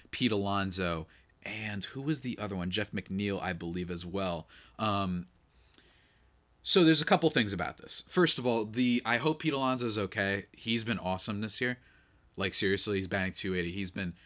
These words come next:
huge for them. He's hitting walk-off hits. He's getting big R B Is and bombs for them.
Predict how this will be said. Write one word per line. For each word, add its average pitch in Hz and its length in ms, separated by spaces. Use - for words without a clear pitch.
huge 104 400
for 110 160
them. 101 260
He's 92 140
hitting 92 180
walk-off 92 500
hits. 95 200
He's 92 100
getting 90 240
big 92 240
R 98 160
B 92 140
Is 87 200
and 85 120
bombs 87 260
for - 140
them. 87 180